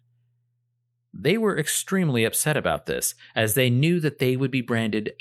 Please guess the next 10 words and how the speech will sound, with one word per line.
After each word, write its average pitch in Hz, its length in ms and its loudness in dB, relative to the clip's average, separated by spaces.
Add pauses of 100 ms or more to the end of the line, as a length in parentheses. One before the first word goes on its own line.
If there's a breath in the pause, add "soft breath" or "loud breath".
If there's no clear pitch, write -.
traitors 95 640 -2 (100)
and 113 200 -2
that 110 140 -4
now 147 240 0
their 160 160 2
fates 107 480 -2
were 117 80 -2
tied 87 460 -4
with 98 120 -4
Mitsuhide's. 98 920 -4